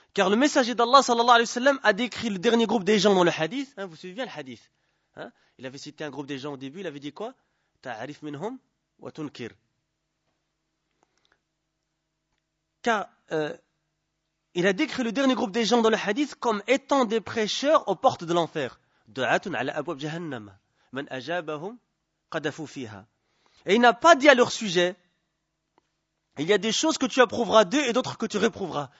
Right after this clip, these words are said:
comme il avait dit pour le premier groupe. Hein ? Et ils ne sont pas comme ils le s-, et, et ils sont comme ils le sont que parce qu'ils ne sont pas sur la vérité. Il parle ici des derniers. Et malgré cela, et ils ne sont comme ils le sont que parce qu'ils ne sont pas sur la vérité,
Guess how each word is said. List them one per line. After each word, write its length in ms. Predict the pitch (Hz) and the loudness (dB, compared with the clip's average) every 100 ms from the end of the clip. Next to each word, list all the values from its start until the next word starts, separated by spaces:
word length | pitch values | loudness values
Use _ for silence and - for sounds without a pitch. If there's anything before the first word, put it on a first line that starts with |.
| _ | _
comme 100 | 185 | -10
il 80 | 190 | -8
avait 140 | 165 | -8
dit 80 | 170 | -10
pour 120 | 160 | -10
le 60 | 147 | -10
premier 300 | - 151 127 | -10 -10 -12
groupe. 240 | 117 - _ _ _ _ _ _ _ _ | -14 -18 _ _ _ _ _ _ _ _
Hein ? 200 | - 160 - _ _ _ _ _ _ _ _ _ _ _ _ _ _ _ _ _ _ | -16 -14 -16 _ _ _ _ _ _ _ _ _ _ _ _ _ _ _ _ _ _
Et 100 | - | 0
ils 60 | 269 | 2
ne 80 | 262 | 4
sont 200 | - 254 | 2 0
pas 220 | - 339 | 6 4
comme 220 | 339 285 | 6 2
ils 100 | 254 | 2
le 80 | 247 | 0
s-, 220 | 233 - 208 | -2 -4 -4
et, 200 | 214 214 | -2 0
et 40 | |
ils 140 | 220 | 0
sont 240 | 190 330 302 | 0 2 2
comme 180 | 285 254 | 4 4
ils 60 | |
le 80 | 240 | 2
sont 240 | - 330 | 2 2
que 140 | 302 254 | 2 0
parce 420 | 208 277 - 254 | 2 0 2 -2
qu'ils 440 | - 294 254 214 | -2 -2 -2 -2
ne 80 | 226 | -2
sont 200 | 190 214 | 0 0
pas 160 | 175 277 | 4 2
sur 120 | 202 | 2
la 120 | 180 | -2
vérité. 440 | 147 160 127 113 95 _ _ _ _ _ _ | -2 -6 -10 -16 -20 _ _ _ _ _ _
Il 100 | - | -20
parle 160 | 117 135 | -16 -14
ici 160 | 123 175 | -14 -10
des 260 | 156 214 254 | -8 -10 -10
derniers. 420 | 123 117 107 98 _ _ | -8 -8 -10 -14 _ _
Et 60 | 131 | -4
malgré 280 | 190 185 226 | -2 0 -2
cela, 440 | - 208 240 302 _ _ _ _ | 0 2 2 0 _ _ _ _
et 160 | 165 196 | -6 -2
ils 60 | |
ne 80 | 196 | -2
sont 340 | 196 226 151 - _ _ _ _ _ _ | -2 0 -2 -4 _ _ _ _ _ _
comme 200 | - 214 | -2 0
ils 80 | 214 | 2
le 80 | 214 | 0
sont 220 | - 170 | 0 -2
que 100 | 190 | 0
parce 220 | 185 190 | -2 -4
qu'ils 160 | - 190 | -4 -2
ne 60 | 175 | -2
sont 180 | 180 | -4
pas 140 | 156 233 | -2 -2
sur 120 | 208 | 0
la 120 | 180 | 0
vérité, 480 | 151 147 - 160 165 | 0 -2 -4 -8 -10